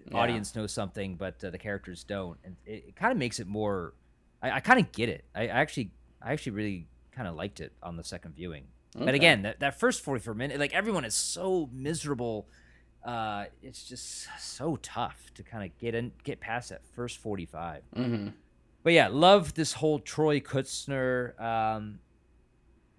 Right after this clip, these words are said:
Speaker 2: arc, uh, narrative. Uh, the movie, it, so my favorite movie, No Time to Die, Dune, obviously a big fan of the imax experience, and then, uh, uh,
Speaker 1: Coda.
Speaker 2: Coda, Coda was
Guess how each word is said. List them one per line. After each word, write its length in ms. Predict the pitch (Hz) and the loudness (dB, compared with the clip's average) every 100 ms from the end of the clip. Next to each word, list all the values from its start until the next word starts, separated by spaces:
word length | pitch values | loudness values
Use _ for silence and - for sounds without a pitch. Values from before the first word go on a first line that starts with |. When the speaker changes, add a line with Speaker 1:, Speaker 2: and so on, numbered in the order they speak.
| _ _ - | _ _ -6
Speaker 2:
arc, 500 | 117 135 139 - - 107 | 0 2 0 -6 -12 -6
uh, 300 | 104 101 98 | -4 -2 0
narrative. 500 | 113 131 127 123 117 - - - | 4 6 6 2 -2 -14 -20 -12
Uh, 420 | 101 101 104 101 95 | -2 2 4 2 0
the 100 | 117 | -4
movie, 480 | 117 143 147 139 131 | 0 2 4 4 2
it, 460 | 92 117 92 117 - | -2 -4 -6 -10 -8
so 480 | - 139 127 117 - - - - - _ _ | 2 4 6 2 -2 -16 -20 -20 -20 _ _
my 140 | 127 135 | 0 4
favorite 220 | 156 143 | 4 4
movie, 200 | 135 139 | 2 0
No 140 | 135 127 | 2 0
Time 200 | 135 123 | 0 -2
to 80 | |
Die, 360 | 117 117 117 117 | 2 2 4 2
Dune, 520 | 95 123 127 127 127 | -2 -2 0 0 -2
obviously 400 | 107 113 104 110 | -4 -6 -6 -4
a 60 | 101 | -4
big 160 | 101 | -4
fan 500 | - 107 104 104 101 | -4 -4 -2 -2 -4
of 180 | 101 95 | -6 -8
the 100 | 101 | -6
imax 400 | 98 107 107 - | -4 -2 -4 -6
experience, 640 | 104 - 107 107 104 104 - | -14 -10 -6 -4 -4 -6 -8
and 140 | 117 | -6
then, 180 | 113 107 - - - _ _ _ _ - | -4 -6 -10 -20 -20 _ _ _ _ -6
uh, 280 | 127 117 107 - 69 | -2 0 -2 -8 -10
uh, 240 | 104 98 92 | -4 -2 2
Speaker 1:
Coda. 240 | 120 123 | 0 0
Speaker 2:
Coda, 260 | 143 190 - | 2 2 0
Coda 460 | - 185 196 107 87 | 0 4 4 2 -2
was 320 | 120 117 - | -4 -4 -6